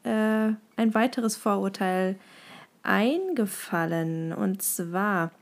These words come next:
kommt meine Mutter ja aus Barcelona und immer, wenn ich neue Leute kennengelernt habe, die mal dort waren oder allgemein in Katalonien oder die mal nicht dort gewesen sind und vielleicht Spanisch in der Schule hatten,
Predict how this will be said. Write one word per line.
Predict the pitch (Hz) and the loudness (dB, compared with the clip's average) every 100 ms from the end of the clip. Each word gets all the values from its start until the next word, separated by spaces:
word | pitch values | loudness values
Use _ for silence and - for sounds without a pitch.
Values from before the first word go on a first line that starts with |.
| _ - | _ -12
kommt | - 240 220 | 0 2 4
meine | 214 | 4
Mutter | 214 220 208 | 4 4 2
ja | 185 | 2
aus | 180 | 0
Barcelona | 190 185 202 220 285 294 294 - - - - - _ | -2 -2 0 0 2 0 -4 -14 -20 -20 -20 -20 _
und | - 208 196 190 190 - - _ - | 2 4 4 2 0 -4 -12 _ 0
immer, | 220 208 208 | 2 2 0
wenn | 185 | -2
ich | 196 - _ | -6 -12 _
neue | - 196 180 180 | -2 0 0 0
Leute | 180 175 | -4 -4
kennengelernt | 226 262 269 226 214 214 | -2 0 2 2 2 2
habe, | 208 202 208 202 202 196 - | 2 2 2 2 0 -2 -8
die | 190 185 180 180 | -4 -2 -2 -4
mal | 175 170 180 180 - | -2 -2 -2 -4 -4
dort | - 233 254 - | 2 2 2 2
waren | 208 202 208 | 2 4 2
oder | 208 190 | 2 2
allgemein | 170 175 175 180 190 | 2 2 0 2 2
in | 185 180 | 0 -2
Katalonien | - 160 160 233 220 202 202 202 196 - - - _ | -4 -4 -2 0 2 2 2 0 -2 -10 -20 -20 _
oder | 190 170 | -2 0
die | 170 | 0
mal | 175 170 | -2 2
nicht | 220 247 226 | 0 2 2
dort | 208 202 | 2 0
gewesen | 196 202 190 190 | 0 2 2 0
sind | 180 185 180 | 0 -2 -2
und | - 156 | -4 -8
vielleicht | - 156 165 | -6 -6 -6
Spanisch | - - 170 170 170 - | -8 -4 -2 -2 -6 -6
in | - 165 160 | -6 -4 -4
der | 156 156 156 165 _ | -4 -2 -4 -6 _
Schule | - - 277 262 220 | -10 -2 0 0 0
hatten, | 220 220 214 | 0 2 2